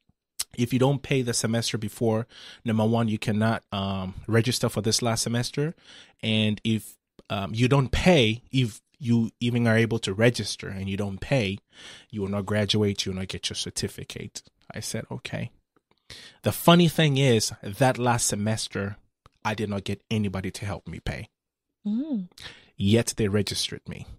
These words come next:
Speaker 1: And then they sent letters, and they called, and they did all, and they said,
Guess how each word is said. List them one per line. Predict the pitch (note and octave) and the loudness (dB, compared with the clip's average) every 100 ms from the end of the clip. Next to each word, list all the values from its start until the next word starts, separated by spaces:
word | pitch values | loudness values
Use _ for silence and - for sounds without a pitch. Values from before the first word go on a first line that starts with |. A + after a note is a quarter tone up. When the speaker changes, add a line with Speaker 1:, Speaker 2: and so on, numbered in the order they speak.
| _ _ _ _ _ _ - - - _ | _ _ _ _ _ _ -16 -16 -20 _
Speaker 1:
And | G#2+ | -6
then | G2 | -4
they | G2 | 0
sent | - B2 G#2 | 2 2 2
letters, | A2+ A2+ D2 - - - - - _ | 2 2 0 -8 -10 -6 -6 -8 _
and | F2+ | -12
they | F2+ | -10
called, | - C3+ A#2+ - - - - | -2 0 0 -2 -12 -18 -6
and | G2 | -4
they | G2 | 0
did | A#2 | 2
all, | A2+ B2+ A#2+ F#2+ | 4 4 2 -2
and | F#2 | -6
they | F2+ | -6
said, | F2+ - F2 | -6 -6 -8